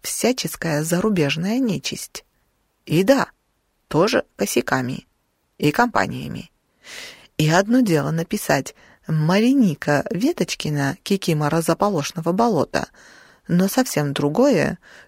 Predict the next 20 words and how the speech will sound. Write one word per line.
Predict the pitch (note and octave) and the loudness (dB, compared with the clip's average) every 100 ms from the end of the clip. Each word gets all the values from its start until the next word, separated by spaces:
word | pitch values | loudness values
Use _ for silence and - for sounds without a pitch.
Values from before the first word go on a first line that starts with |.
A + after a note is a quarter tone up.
| _ | _
"Ксю | - - - A#3+ A#3 - - | -8 -6 2 4 4 2 -6
Хичуцю | - G#3 G3+ - F3+ D#3+ - C#4 D#4 D4+ - - | -4 -2 -2 0 -2 -2 -2 2 2 0 -6 -10
Шуцю, | - B3+ C4 - D4+ D#3+ E3 _ _ _ _ _ - | 0 2 2 2 4 4 0 _ _ _ _ _ -2
потомственная | F#3 C4 C#4+ - A3+ G3+ G#3 - - | 2 2 2 0 2 4 2 -2 -6
Тше | - G#3+ C#4 - | 2 4 2 -2
Джа | D3+ D#3+ G3+ | 2 4 2
Гви". | G#3 D#3 D3 D3+ - _ _ _ _ _ _ _ _ _ _ _ _ _ _ | 0 -4 0 -2 -4 _ _ _ _ _ _ _ _ _ _ _ _ _ _
Теперь | - - B3 - | -4 2 2 2
приходилось | A3 A#3+ B3 A3 A3 G#3+ - | -2 0 2 2 2 2 -2
печатать | F3+ - B3 F#3+ E3 | -4 0 2 2 0
для | D#3+ F3 | 0 0
начала | F#3+ - F#3 E3+ E3 - E3+ | 0 0 0 2 2 0 2
в | C4 | 2
экселовском | E4 - D#3 - - D#3+ | 0 0 0 -2 -4 -6
файле, | - C#3 G2+ - - - - - - - _ | -2 0 0 -2 -4 -14 -18 -18 -18 -20 _
потом | F#3+ - D#3+ D3+ D#3+ | -2 2 2 0 0
переспрашивать, | F3 F3 - F3+ D#3+ E3 E3 - | -2 -2 -2 0 0 0 -2 -2
правильно | - G#3+ E3 D#3+ D#3+ | 2 2 4 0 0
ли | D#3+ | 0
написала, | E3 - D#3+ - B3+ D3+ | -2 -4 -2 0 4 2